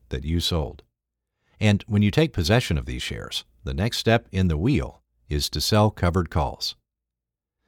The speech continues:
Selling covered calls works great with the wheel strategy because they allow you to collect more premium on the stocks that you have in your account.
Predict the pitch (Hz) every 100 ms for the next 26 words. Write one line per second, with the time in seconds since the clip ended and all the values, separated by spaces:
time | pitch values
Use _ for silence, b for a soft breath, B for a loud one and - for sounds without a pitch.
0 | _ - 170 180 151 - 110 110 90 82
1 | 80 85 - - 82 92 - - - 101
2 | 73 78 73 90 95 85 - 71 65 -
3 | - - _ 98 110 107 - B B 107
4 | 147 110 95 98 92 - - 78 85 -
5 | 82 131 - 120 120 110 95 82 - -
6 | 117 - - - _ 92 82 82 90 87
7 | 85 80 80 87 76 64 -